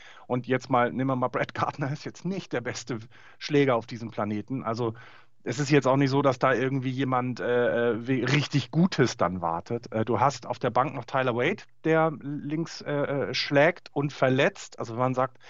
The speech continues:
"Naja, die haben so viel Verletzte, vielleicht kommt", Aaron Hicks ist ein Switch-Hitter, also der kann auch links. Der ist auf der sechzig Tage Injured List. Also es ist auch jetzt nicht kurzfristig mit, mit, ähm, ja, mit, mit,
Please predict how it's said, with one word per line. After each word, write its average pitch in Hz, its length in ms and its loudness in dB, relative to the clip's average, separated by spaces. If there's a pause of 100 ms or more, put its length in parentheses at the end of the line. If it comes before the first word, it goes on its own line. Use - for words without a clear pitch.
(140)
"Naja, - 220 -4
die 151 80 -2
haben 156 160 2
so 165 140 0
viel 156 100 0
Verletzte, 151 420 0
vielleicht 127 220 -4
kommt", 180 380 0
Aaron 147 240 2
Hicks 156 320 -2
ist - 240 -8
ein 117 100 -4
Switch-Hitter, 117 540 0
also 95 160 -4
der 104 80 -2
kann 113 160 -2
auch 107 100 -2
links. 123 400 2 (540)
Der 123 80 6
ist 147 80 4
auf 139 80 0
der 131 140 2
sechzig 135 340 -2
Tage 131 320 0
Injured 165 340 0
List. 95 240 -6
Also 117 220 -2
es 131 160 -6
ist - 320 -4
auch 147 120 0
jetzt 147 220 2
nicht 147 260 0
kurzfristig 147 680 0
mit, 135 260 4 (560)
mit, 131 380 4
ähm, 127 680 4
ja, 117 300 2
mit, 123 280 -4
mit, 127 260 -4